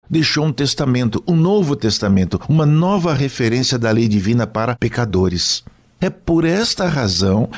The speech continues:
que ele repetiu mais de uma vez as aplicações da antiga aliança, dizendo:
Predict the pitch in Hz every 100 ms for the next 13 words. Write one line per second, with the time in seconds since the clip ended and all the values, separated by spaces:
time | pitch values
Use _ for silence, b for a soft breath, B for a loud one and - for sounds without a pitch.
0 | B 180 165 151 127 117 - 175 - 123
1 | 143 180 214 160 165 139 104 98 107 135
2 | - - - 139 - - 147 - 147 143
3 | 120 - 127 135 117 127 110 - 165 139
4 | 110 107 143 131 123 120 107 95 73 71